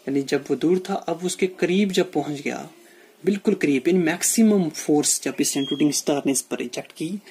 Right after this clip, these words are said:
तो एक बड़ा material इसमें से निकला, ठीक है।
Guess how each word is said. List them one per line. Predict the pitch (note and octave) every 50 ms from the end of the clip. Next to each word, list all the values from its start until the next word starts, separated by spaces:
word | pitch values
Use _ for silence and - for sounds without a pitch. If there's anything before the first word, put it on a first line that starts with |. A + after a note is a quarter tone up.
| - - - - - _
तो | D3
एक | C#3+ D3 -
बड़ा | C3 A#2+ B2+ C3+ C3+ C3+ C3 B2+
material | B2+ B2 B2 A#2+ A#2 A2+ A2+ A#2 A2+ A#2+
इसमें | A#2+ - - A#2 A#2
से | - - G3 G#3 F#3 - - - - - - - - - - - - - - - - - - - - _ _ _ -
निकला, | - - - - - - - - _ _ - - - - - - - - - -
ठीक | D3+ D#3 A3+
है। | A3